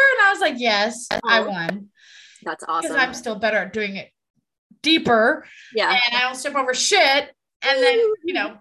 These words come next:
Speaker 1: but it was so funny because that is not the Carl who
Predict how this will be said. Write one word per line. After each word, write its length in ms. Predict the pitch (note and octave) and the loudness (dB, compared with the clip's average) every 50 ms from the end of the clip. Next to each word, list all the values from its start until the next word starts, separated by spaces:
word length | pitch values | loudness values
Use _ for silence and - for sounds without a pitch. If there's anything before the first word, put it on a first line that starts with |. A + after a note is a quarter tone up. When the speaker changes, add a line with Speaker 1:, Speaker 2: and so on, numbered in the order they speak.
| _ - | _ 0
Speaker 1:
but 280 | E4+ D#4+ C4 A#3+ G3+ | 2 2 2 0 -2
it 120 | A#3+ C4+ C4+ | -6 -10 -10
was 240 | C#4 C4+ C4 - | -10 -10 -8 -6
so 160 | - D4 C#4 C4 | -4 -4 -4 -4
funny 400 | - - D4+ D#4 D#4+ D#4+ D4 - | -4 -4 -4 -4 -2 -4 -6 -8
because 800 | B3+ B3 - - - B3 A#3 A3 G#3+ G#3+ G#3 G3+ - - - _ _ _ _ _ - | -10 -12 -14 -10 -4 -2 -2 -2 -2 -4 -6 -10 -12 -14 -16 _ _ _ _ _ -16
that 340 | G3 G3 B3+ A#3 A#3+ B3 B3+ | -6 -2 0 2 2 2 0
is 100 | B3 B3 | -2 -4
not 180 | B3 G3+ - | -6 -10 -10
the 60 | F#3+ | -12
Carl 460 | F#3 - - G#3 F3+ F3 E3 E3 E3+ E3+ | -14 -8 -4 -2 0 0 0 0 -2 -2
who 500 | F#3 G3+ F#3+ F3 E3+ E3 D#3 C#3+ - | -2 -2 -2 -2 -4 -4 -6 -10 -14